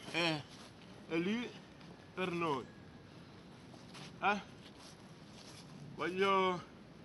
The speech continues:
farvi gustare, mm, questo panorama, così, eh, per quanto possibile. È vero che non è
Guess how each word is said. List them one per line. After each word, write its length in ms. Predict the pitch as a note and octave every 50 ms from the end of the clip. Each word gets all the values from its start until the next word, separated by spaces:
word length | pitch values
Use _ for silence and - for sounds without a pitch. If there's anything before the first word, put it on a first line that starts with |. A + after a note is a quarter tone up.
| - - - - - - -
farvi 560 | - F#3+ G3 F3+ F3+ G3 G3+ G3 F#3+ F#3 F#3
gustare, 840 | D#3+ E3 F#3+ F#3 - - - - G#3 G#3 G#3 G3+ G3 G3 G3 F3+ - - - - - - - - - - - - - - - - - - -
mm, 160 | F3+ F#3+ G#3 G3 - - - - - - - - - - -
questo 400 | - F3+ F3+ E3 - - F#3 F#3
panorama, 680 | D#3 - F#3 F#3 F3+ F3 F3 E3+ E3 D3+ C#3 C#3 C#3 A#2+ - - - - - - - - - - - - - - - - - - -
così, 640 | - E3 E3+ D#3+ D3 D#3+ F3 F3 F3 E3+ E3+ E3 D3+ - - - - - - - - - - - - - - - - - - - - - -
eh, 280 | F#3 G3 G3 E3+ D#3 -
per 200 | - F3 E3 -
quanto 320 | - F#3+ F#3+ F#3 - F#3+
possibile. 640 | D#3 - F3+ E3+ - - - E3+ C#3+ D#3 D3+ C#3+ - - - - - - - - -
È 100 | - F3
vero 360 | F3+ G#3 A#3 A#3 A3+ A3 G3+
che 280 | - - F#3 F3 E3+ D#3 - - - - - - - - - - - - - - - - -
non 180 | D3 E3+ F3+
è 340 | F#3+ F#3+ F#3 F3+ F3+ F3 E3